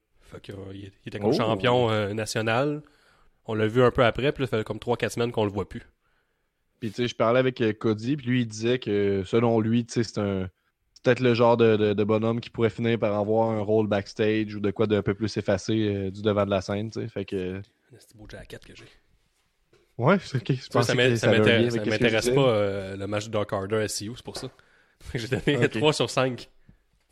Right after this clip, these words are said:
Speaker 2: Ouais, je me rappelle pas assez, je vais dire trois sur cinq comme toi.
Speaker 1: Parfait. Trois sur cinq, on est pareil. Frères
Speaker 2: Ouais.
Speaker 1: semblables, comme des petits jumeaux.
Speaker 2: <laughs> Frères semblables.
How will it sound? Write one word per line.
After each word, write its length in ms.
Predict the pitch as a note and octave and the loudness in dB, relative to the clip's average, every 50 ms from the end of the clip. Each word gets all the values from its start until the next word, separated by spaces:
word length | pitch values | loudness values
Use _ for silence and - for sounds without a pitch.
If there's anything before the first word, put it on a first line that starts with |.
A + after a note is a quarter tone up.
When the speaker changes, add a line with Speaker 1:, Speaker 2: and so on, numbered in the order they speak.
| _ _ - | _ _ -10
Speaker 2:
Ouais, 80 | F#2+ - | -10 -8
je 80 | - G#2 | -4 0
me 40 | G2+ | 0
rappelle 220 | A#2 A#2+ E3+ F3 | 2 2 2 0
pas 140 | G3 - A3 | 2 2 2
assez, 340 | D3+ - - A#2 B2+ C#3+ C3+ | 2 2 0 0 0 0 0
je 80 | A2+ | 0
vais 60 | A2 A2+ | 0 0
dire 100 | A#2+ D3 | 0 0
trois 240 | D3 - - D#3+ D3 | 0 2 2 2 2
sur 140 | D3 A#2+ - | 0 -2 -4
cinq 180 | - A2+ A#2+ | -6 -6 -4
comme 160 | - A2+ G#2 | -4 -6 -6
toi. 140 | G2 G#2+ G2+ G2 G#2+ A2+ A2 - | -6 -8 -8 -8 -8 -12 -6 -6
Speaker 1:
Parfait. 260 | C#3 B2+ - G3 F3+ - - _ _ _ - - | -4 2 2 2 2 2 -4 _ _ _ -18 -2
Trois 180 | - D#3+ F#3 | 2 2 2
sur 140 | F3+ F#3 D#3 | 2 2 0
cinq, 240 | - F3 E3+ E3+ D3+ | 2 2 0 2 0
on 220 | B2 A2 G#2+ A2+ A#2 | -2 -2 -2 -2 -4
est 60 | B2+ | -2
pareil. 440 | - C3+ C3 C#3 E3 D#3+ B2 G#2+ - _ _ _ _ _ _ _ _ | 0 0 2 2 2 0 0 -4 -10 _ _ _ _ _ _ _ _
Frères 500 | - - A#2 B2 C3+ C#3 C#3 C#3 C#3 C#3 C#3+ - _ _ _ - | -18 -8 -4 -2 -2 -2 -2 -4 -6 -8 -12 -18 _ _ _ -14
Speaker 2:
Ouais. 100 | - - - - _ _ | -14 -14 -16 -20 _ _
Speaker 1:
semblables, 640 | - - B2 C3 C3+ A2+ G#2+ B2 B2+ A2+ F#2+ G#2 - | -8 -6 -4 -2 -2 0 0 2 2 0 0 -4 -10
comme 160 | - C#3+ C#3+ | -10 -8 -6
des 100 | C#3+ C3 | -6 -6
petits 200 | C3 - - C#3 | -6 -6 -8 -8
jumeaux. 280 | B2 A#2+ A#2+ A#2+ B2 - - _ _ _ _ _ _ _ | -8 -6 -4 -4 -4 -6 -6 _ _ _ _ _ _ _
Speaker 2:
<laughs> 580 | - F3 - - - - - B2 - - C#3+ - | -6 -6 -4 -4 -4 -4 -4 -6 -6 -8 -14 -18
Frères 480 | - - - C#3 C#3+ E3 E3 E3+ F3 - | -10 -4 -2 0 0 0 0 -2 -4 -4
semblables. 760 | - D3+ E3 E3+ D#3+ D#3+ D#3+ D3 C3 A#2 A2 G2+ G#2+ A2 | -4 -4 -2 -2 -2 0 2 2 2 2 0 -2 -4 -6